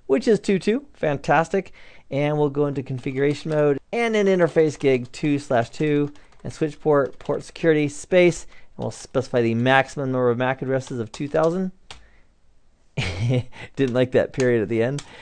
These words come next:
And we'll specify the violation action. So switch port,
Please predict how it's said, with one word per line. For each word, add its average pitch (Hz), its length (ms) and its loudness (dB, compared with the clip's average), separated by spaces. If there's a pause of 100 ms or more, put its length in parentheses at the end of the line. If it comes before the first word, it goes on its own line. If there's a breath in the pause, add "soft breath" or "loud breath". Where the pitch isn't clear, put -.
(200 loud breath)
And 160 560 2
we'll 147 220 2
specify 127 640 2
the 127 400 -4
violation 117 560 2
action. 104 360 -6
So - 160 -10
switch 160 300 -6
port, 156 360 2